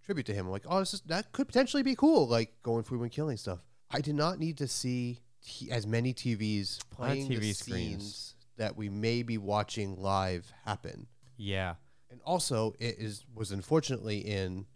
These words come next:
Speaker 2: Fast and Furious
Speaker 1: Fast and
Speaker 2: queue.
Speaker 1: Furious, which you already don't wanna be in at all.
Speaker 2: Yeah. Let's just, quick disclaimer, as always, scare actors were phenomenal. This is not a knock on the scare actors in that house.
Speaker 1: This is a knock, this is a knock on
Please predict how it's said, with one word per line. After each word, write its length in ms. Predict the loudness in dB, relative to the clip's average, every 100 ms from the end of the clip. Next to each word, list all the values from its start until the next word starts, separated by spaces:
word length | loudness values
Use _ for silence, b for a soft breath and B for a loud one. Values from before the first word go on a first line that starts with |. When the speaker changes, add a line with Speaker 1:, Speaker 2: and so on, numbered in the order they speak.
| -20 -20 -8
Speaker 2:
Fast 240 | -8 -4
and 100 | -6
Furious 340 | -4 -4 -2 -4
Speaker 1:
Fast 100 | -4
and 60 | -4
Speaker 2:
queue. 60 |
Speaker 1:
Furious, 360 | 0 2 2 -2
which 140 | -6
you 80 | -6 0
already 320 | 4 4 2
don't 300 | 2 2 4
wanna 220 | 0 -2
be 380 | -6 -8 -2 0
in 340 | 0 -4 -10 -14 -6
at 140 | -2 4
all. 440 | 6 6 2 -4 -10 -20 -18
Speaker 2:
Yeah. 360 | -6 -2 -2 -4 -10 -16 -6
Let's 200 | -4 -4
just, 140 | -10 -14 -4
quick 180 | -4 -2
disclaimer, 580 | -4 0 0 0 -2 -2
as 180 | 0 2
always, 580 | 2 2 0 -6 -12 -18 -20
scare 260 | -4 0 2
actors 340 | 2 0 -2
were 80 | -2
phenomenal. 480 | 2 2 2 0 -6 -16 -12
This 160 | -8
is 80 | -2
not 160 | 0 0
a 60 |
knock 220 | 0 -2 -2
on 80 | -4
the 60 |
scare 280 | -2 0 0
actors 300 | 0 -4 -4
in 80 | -2
that 140 | -2
house. 220 | -2 -4 -4
Speaker 1:
This 100 | -4
is 80 |
a 20 | -4
knock, 180 | -6 -8 -8
this 120 | -2
is 100 | 0
a 80 | 4
knock 220 | 4 4
on 100 | -2